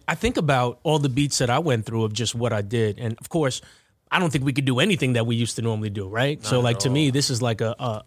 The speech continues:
Speaker 1: a small slice of happiness that I get to see some of my brothers that I've spent a lot of time with. Um, but, you know, I,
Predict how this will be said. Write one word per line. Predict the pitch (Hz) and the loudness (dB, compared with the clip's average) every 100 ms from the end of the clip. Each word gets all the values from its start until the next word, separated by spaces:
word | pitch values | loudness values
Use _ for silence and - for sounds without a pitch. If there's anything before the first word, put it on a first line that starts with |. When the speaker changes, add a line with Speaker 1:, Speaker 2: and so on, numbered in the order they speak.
| - | -8
Speaker 1:
a | 123 | -6
small | - 131 123 | -2 0 0
slice | 131 139 - | 0 0 -2
of | 113 | -2
happiness | 120 123 120 113 120 | -2 -2 -2 -2 -2
that | 113 | -2
I | |
get | 113 120 | -2 -4
to | 117 | -4
see | - 127 117 - _ _ | -2 0 -2 -6 _ _
some | - 135 | 0 2
of | 127 | 2
my | 123 | 2
brothers | 113 120 120 | 2 0 0
that | 117 117 | 0 0
I've | 113 | 0
spent | 127 117 | -2 0
a | |
lot | 117 120 | 0 0
of | 113 | -2
time | 131 123 117 | -2 0 2
with. | 120 113 - _ _ | 0 -2 -8 _ _
Um, | 139 110 107 107 - | -4 -2 -2 -4 -2
but, | 220 214 - _ _ _ _ _ | 4 4 2 _ _ _ _ _
you | 139 | 0
know, | 139 120 | 2 2
I, | 131 | 0